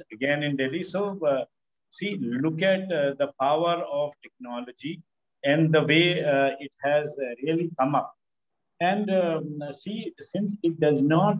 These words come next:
uh, have any, any boundaries, so ageless. And a p-, professor from Bhopal is, uh,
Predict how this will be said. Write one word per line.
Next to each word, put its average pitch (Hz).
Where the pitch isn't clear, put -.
uh, 160
have 160
any, 156
any 147
boundaries, 131
so -
ageless. 190
And 180
a 180
p-, 175
professor 165
from 165
Bhopal 170
is, 160
uh, 135